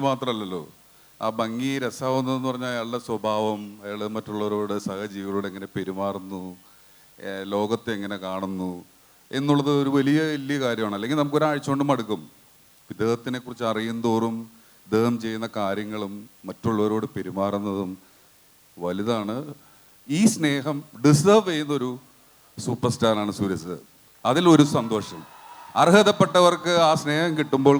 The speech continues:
കാ-, തോന്നുന്ന ഒരു സന്തോഷം, അതിൻ്റെ കൂടെ ഭാഗമാകാൻ പറ്റിയതിൽ എനിക്ക് ഭയങ്കര സന്തോഷമാണ്.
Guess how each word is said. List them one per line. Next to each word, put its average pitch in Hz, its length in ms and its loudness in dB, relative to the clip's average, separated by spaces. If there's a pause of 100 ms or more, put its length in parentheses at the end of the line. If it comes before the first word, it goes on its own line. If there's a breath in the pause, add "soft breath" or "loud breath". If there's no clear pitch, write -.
കാ-, 120 260 -2
തോന്നുന്ന 127 300 0
ഒരു 120 120 -6 (100)
സന്തോഷം, 107 640 -2 (380 loud breath)
അതിൻ്റെ 139 240 4
കൂടെ 143 300 4 (120)
ഭാഗമാകാൻ 139 500 4
പറ്റിയതിൽ 135 460 0 (160)
എനിക്ക് 123 260 0 (400)
ഭയങ്കര 143 300 0 (100)
സന്തോഷമാണ്. 143 580 0